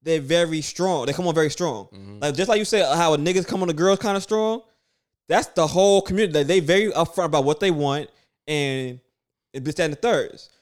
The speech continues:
Speaker 1: So I can understand how they're offended if that's what you know, everybody in the, in your space comes onto somebody strong,
Speaker 2: Mm-hmm.
Speaker 1: and then you come onto a straight guy inside a gay club strong, and he reacts to that. It's like, "Bitch,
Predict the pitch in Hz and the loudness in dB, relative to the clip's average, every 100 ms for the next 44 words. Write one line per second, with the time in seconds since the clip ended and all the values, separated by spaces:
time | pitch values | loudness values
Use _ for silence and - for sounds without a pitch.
0 | _ - 185 190 214 214 247 220 202 170 | _ -6 -4 -2 -4 -4 -2 0 2 2
1 | - - 269 208 175 151 147 147 - 160 | 0 -2 -2 0 -2 0 0 -2 -2 0
2 | 202 180 165 - 170 147 196 170 156 - | 0 -2 -8 -6 -6 0 2 2 2 -2
3 | 165 185 180 175 160 156 147 - 143 180 | -2 0 0 0 -2 -2 -2 -4 -6 -6
4 | - - 196 160 - - _ - 185 170 | -6 -2 0 0 -4 -16 _ -4 -2 0
5 | 165 180 165 143 - 170 202 139 135 143 | -2 -2 -2 -2 -2 -2 -2 -2 -8 -14
6 | _ _ 92 98 147 156 185 202 185 170 | _ _ -18 -10 -6 -4 -4 -6 -4 -4
7 | 135 185 220 160 156 143 139 143 156 139 | -4 -2 -2 0 0 0 -2 -4 -4 -2
8 | 151 - 151 139 135 - - 175 160 135 | -4 -4 -4 -4 -4 -10 -6 -4 -4 -6
9 | 135 - _ - 160 170 139 160 254 - | -10 -14 _ -10 -6 -4 0 0 0 -4
10 | 165 147 151 - - _ 220 233 233 220 | -2 0 -2 -6 -16 _ -4 0 0 -2
11 | 151 262 508 - | 0 4 4 0